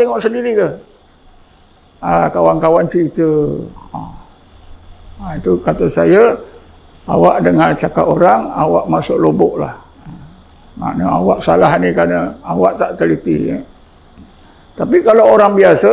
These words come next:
takkan dia cerita macam tu. Kritik macam-macam, eh.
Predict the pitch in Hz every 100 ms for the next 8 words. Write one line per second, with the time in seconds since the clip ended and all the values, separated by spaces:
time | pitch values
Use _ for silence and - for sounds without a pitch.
0 | 226 214 - 220 196 170 165 151 165 147
1 | 170 165 160 165 220 320 311 - - -
2 | - - 175 185 196 175 175 180 185 202
3 | 226 208 226 208